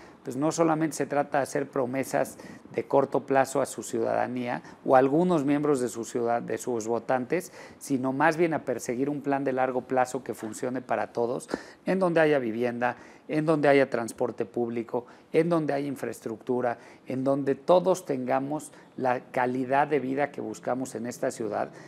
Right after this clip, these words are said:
que además, dicho sea de paso, es una ciudad que no le da la misma calidad de vida a todos y que tiene que ser una ciudad más equilibrada, y para eso se necesita más vivienda asequible. Y me parece que de la mano de eso necesitamos trabajar,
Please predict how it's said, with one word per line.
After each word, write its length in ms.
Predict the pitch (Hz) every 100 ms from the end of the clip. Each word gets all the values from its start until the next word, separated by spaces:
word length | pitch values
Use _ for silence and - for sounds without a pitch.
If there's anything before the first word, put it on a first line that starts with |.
| - - -
que 160 | 123 120
además, 340 | 123 139 139
dicho 260 | 151 156 139
sea 160 | 135
de 60 | 131
paso, 240 | 135 139
es 100 | 131
una 180 | 139 139
ciudad 420 | 131 117 120 131 - - - - - -
que 120 | 127
no 140 | 135
le 120 | 147 147
da 120 | 143
la 100 | 139
misma 320 | 139 135 139
calidad 280 | 123 117 127
de 40 |
vida 180 | 123 120
a 80 | 120
todos 340 | 123 127 - -
y 120 | 120
que 160 | 117
tiene 260 | 107 135 139
que 120 | 131
ser 160 | - 131
una 180 | 127 110
ciudad 320 | - 117 113
más 320 | 113 127 -
equilibrada, 720 | 135 - 110 104 104 110 120 - - - -
y 80 | -
para 280 | 113 113
eso 220 | 127 - 139
se 140 | 120
necesita 540 | 113 107 110 123 127
más 240 | 120 123 117
vivienda 400 | 123 117 120 120
asequible. 580 | - 104 113 107 117 - - - - - - -
Y 80 | 143
me 100 | 147
parece 340 | 143 160 180 202
que 120 | 170
de 100 | 143
la 100 | 127
mano 300 | 143 156 156
de 80 | 147
eso 200 | - 151
necesitamos 680 | 123 120 113 123 139 143
trabajar, 540 | 147 127 117 113 117